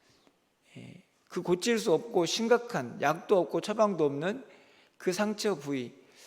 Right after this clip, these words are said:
이제는 도려내지만, 예, 다시 그곳에서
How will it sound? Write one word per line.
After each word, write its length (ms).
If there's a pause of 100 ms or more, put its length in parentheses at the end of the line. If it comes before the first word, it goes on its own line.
(500)
이제는 760
도려내지만, 800 (640)
예, 80
다시 420
그곳에서 720